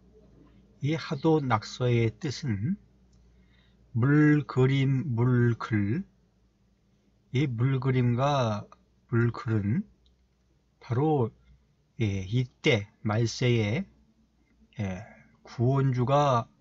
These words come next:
펼치는 그 지경을 뜻하는 것입니다.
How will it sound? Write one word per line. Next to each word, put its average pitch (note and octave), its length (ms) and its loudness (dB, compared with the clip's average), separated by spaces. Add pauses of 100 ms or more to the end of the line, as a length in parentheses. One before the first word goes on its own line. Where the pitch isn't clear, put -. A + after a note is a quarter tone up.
(320)
펼치는 B2+ 760 -2 (960)
그 C3+ 600 -2 (480)
지경을 B2 560 4
뜻하는 D3+ 300 -4
것입니다. G#2 580 -8